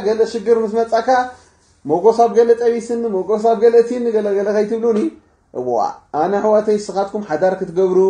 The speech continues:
ካብ ጽምዋ ክትገላገሉ፣ ክትወልዱ፣ ምስ ውላድኩም ክትነብሩ፣ ደስ እናበለኩም ክትነብሩ በዚ ሰናይ ተበጊሰ ይሓሲብ እየ እ፣ ደቀራርበኩም ዘለኹ እምበር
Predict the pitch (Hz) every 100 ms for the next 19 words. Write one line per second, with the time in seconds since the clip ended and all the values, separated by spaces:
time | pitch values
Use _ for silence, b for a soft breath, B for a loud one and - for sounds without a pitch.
0 | 190 190 _ 160 - 185 190 202 185 175
1 | 151 185 185 185 190 190 190 _ _ _
2 | _ 135 160 202 196 190 196 190 - 123
3 | 139 156 190 - 190 180 190 185 185 277
4 | - 202 190 185 185 185 202 196 196 175
5 | 180 208 202 202 190 - _ 170 170 180
6 | 202 170 139 139 135 123 117 - - b
7 | b b 127 131 127 123 120 123 143 -
8 | 160 180 185 185 180 165 170 175 196 160